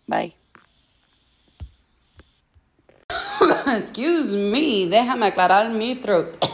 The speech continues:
<coughs> Eso fue desde la protesta, mano. Qué clase flemera. Pues nada, gracias, Min, por escuchar. Esto ha sido, pues, otro episodio de Gringolandia Culture Wars,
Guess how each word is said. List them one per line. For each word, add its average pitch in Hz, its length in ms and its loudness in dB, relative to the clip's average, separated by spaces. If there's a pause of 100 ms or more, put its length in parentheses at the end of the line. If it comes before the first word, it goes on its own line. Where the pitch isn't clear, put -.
<coughs> - 1200 -6
Eso 175 240 -4
fue 196 140 4
desde 196 200 4
la 185 140 6
protesta, 180 540 2
mano. 170 320 0 (680)
Qué 220 220 2
clase 226 360 4
flemera. 185 800 4 (220)
Pues 196 160 2
nada, 185 580 4
gracias, 196 520 2
Min, 214 340 -2
por 196 140 0
escuchar. 196 520 2 (840)
Esto 190 460 4
ha 202 60 6
sido, 202 320 2
pues, 185 200 2 (180)
otro 202 680 6
episodio 208 720 2
de 190 520 4
Gringolandia 202 760 4
Culture 220 400 -2
Wars, 202 640 -2